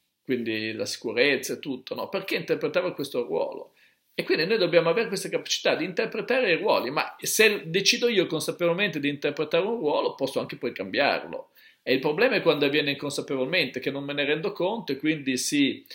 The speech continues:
incista al punto tale che poi non riesco più a trasformarla, a modificarla e a cambiarla. Quindi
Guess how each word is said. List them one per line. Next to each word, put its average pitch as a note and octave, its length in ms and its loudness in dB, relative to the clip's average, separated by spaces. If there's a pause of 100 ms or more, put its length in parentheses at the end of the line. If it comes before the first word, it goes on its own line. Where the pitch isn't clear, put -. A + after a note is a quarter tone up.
(200)
incista D3 640 2
al C3 100 -2
punto D#3+ 380 -4
tale E3+ 340 2
che C#3 140 -4
poi D3+ 200 0
non C3+ 160 -2
riesco A#2+ 360 -4
più C#3+ 240 0
a A2+ 520 2
trasformarla, B2+ 680 -4
a - 20 -4
modificarla G#2+ 640 -6
e - 20 0
a E2+ 60 -4
cambiarla. E2+ 640 -4
Quindi A2+ 360 -2